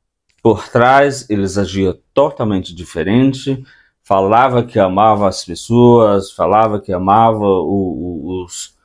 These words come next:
os brothers lá, e lá no quarto, quando tava eles dois, tirava onda, dava risada,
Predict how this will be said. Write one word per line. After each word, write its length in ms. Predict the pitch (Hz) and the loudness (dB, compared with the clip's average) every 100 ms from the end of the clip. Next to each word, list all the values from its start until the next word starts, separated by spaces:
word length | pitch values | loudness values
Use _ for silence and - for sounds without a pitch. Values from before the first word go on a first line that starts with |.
| _ _ | _ _
os 220 | - - | -14 -10
brothers 800 | 95 92 98 110 110 98 95 92 | -4 0 4 4 2 0 -4 -2
lá, 360 | 98 110 131 - _ _ _ | 0 2 2 -4 _ _ _
e 320 | 156 151 143 127 | 0 0 0 -2
lá 400 | 82 120 131 139 | 0 2 2 0
no 160 | 113 | 0
quarto, 480 | 92 113 113 117 123 | -2 0 0 0 -6
quando 220 | - 104 | -6 -4
tava 240 | 98 95 95 | 0 -2 -2
eles 240 | 92 85 | -6 -6
dois, 500 | 92 104 107 - - | 0 2 2 -2 -16
tirava 440 | - 101 92 87 85 | -6 -2 0 0 -2
onda, 580 | 85 110 123 127 110 101 90 | 0 2 4 2 2 0 -2
dava 260 | 85 87 82 | -2 -2 -2
risada, 920 | 87 87 95 107 113 110 107 107 107 | -6 -8 -2 0 2 0 0 -2 -2